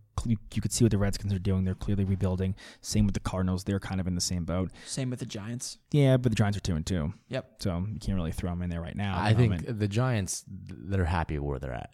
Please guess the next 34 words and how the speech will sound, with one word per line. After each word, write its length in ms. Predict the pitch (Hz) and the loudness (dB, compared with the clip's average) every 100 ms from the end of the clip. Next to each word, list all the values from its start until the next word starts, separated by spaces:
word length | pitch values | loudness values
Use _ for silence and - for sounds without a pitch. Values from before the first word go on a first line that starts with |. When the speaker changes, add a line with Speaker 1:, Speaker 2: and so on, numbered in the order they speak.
| - | -8
Speaker 1:
They 80 | 98 | -4
Speaker 3:
The 40 | |
Speaker 1:
should 80 | 87 | 2
Speaker 3:
Giants 260 | 113 110 95 | 4 4 4
Speaker 1:
be, 40 | |
Speaker 3:
fans 120 | 90 | 0
Speaker 1:
yeah. 60 | 82 | -2
Speaker 3:
are 40 | |
probably 280 | - 87 78 73 | -4 -4 -4 -6
Speaker 2:
Just 100 | 95 | -6
waiting 300 | 131 139 143 | -6 -4 -4
for 80 | 147 | -4
Saquon 360 | 143 143 147 | -4 -2 -4
to 60 | 143 | -2
get 140 | 147 | -2
healthy. 220 | 147 - 92 | 0 0 0
Speaker 3:
love 160 | 82 | 0
that. 60 | 80 | -2
Speaker 1:
It's 100 | 65 | 0
getting 240 | 120 117 | 0 2
wins, 260 | 139 127 107 | 2 2 4
bro. 120 | 131 | 4
Speaker 3:
Yeah, 100 | 131 | 6
you're 160 | 98 113 | 6 4
getting 240 | 113 101 | 4 4
wins 160 | 107 92 | 4 4
without 220 | 90 104 | 0 0
Saquon 360 | - 101 101 | -2 -2 -2
Barkley. 400 | 80 87 139 143 135 | -2 -4 -4 -6 -4
Speaker 1:
Yeah. 100 | 151 | -2
Speaker 2:
Wayne 240 | 147 151 | 0 0
Gallman, 440 | 143 147 165 156 135 | 0 2 2 2 0
my 200 | 135 131 | -2 -4
guy. 480 | 120 123 120 175 | -4 -4 -2 -2